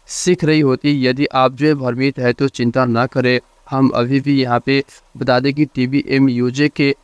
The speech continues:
बारे में बात नहीं कर रहे हैं, बल्कि कबीर सिंह दो हज़ार उन्नीस के बारे में बता रहे हैं कि वही नायक, वही दाढ़ी, वही यानी कि चेन, वही जो है स्मोकिंग, अलग-अलग चीज़ों को पेश किया गया है फिल्म के एंड में।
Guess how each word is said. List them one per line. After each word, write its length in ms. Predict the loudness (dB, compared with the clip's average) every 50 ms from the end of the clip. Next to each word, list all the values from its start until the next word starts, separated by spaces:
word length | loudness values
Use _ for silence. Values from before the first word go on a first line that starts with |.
| -10 -4
बारे 280 | 0 0 2 2 2
में 120 | 0 0 2
बात 260 | 2 0 0 0 -2
नहीं 200 | -2 -2 -2 -2
कर 180 | -2 -2 -2 -2
रहे 220 | 0 0 0 0
हैं, 180 | 0 0 -2 -2
बल्कि 260 | -2 -4 -2 -4 -4
कबीर 360 | -2 -4 -4 -2 -2 -2 -2
सिंह 220 | 0 0 -2 0
दो 120 | 0 0 -2
हज़ार 200 | 0 0 -2 -4
उन्नीस 380 | -2 -2 -2 -2 -2 -2 -4
के 120 | -4 -4 -2
बारे 240 | 0 0 0 0 0
में 120 | 0 -2
बता 240 | -2 0 0 0 2
रहे 140 | 2 0 0
हैं 180 | 0 -2 -2
कि 260 | -2 0 0 0 -2 -2 _ _ _ _ -6
वही 280 | -2 -2 2 2 4 2
नायक, 280 | 2 2 2 0 -2 -2 -2
वही 380 | -2 -2 0 0 0 0 0 -2 _ _ _ _ -6
दाढ़ी, 280 | 0 0 2 2 2 0
वही 440 | 0 0 -2 0 0 2 2 2 2
यानी 140 | 2 2 0
कि 160 | 0 -2 -2
चेन, 320 | -2 -2 0 0 2 2
वही 300 | 0 -2 -2 -2 0 0
जो 120 | 0 -2 -4
है 220 | -4 -2 -4 -6
स्मोकिंग, 460 | -4 -4 -4 -4 -4 -2 0 -2 0 0
अलग-अलग 400 | 0 0 0 0 0 0 -2 -2 -2 _ -6
चीज़ों 260 | -6 -6 -4 -2 -4
को 200 | -2 -2 -2 -2 -4 _ _ _ -4
पेश 220 | -2 -2 -2 -2 -4
किया 260 | _ 0 0 2 2
गया 200 | 2 0 0 0
है 120 | 0 -2
फिल्म 260 | -4 _ 0 0 0
के 160 | 2 0 -2 -2
एंड 160 | 0 0 0 0
में। 180 | 0 -2 -4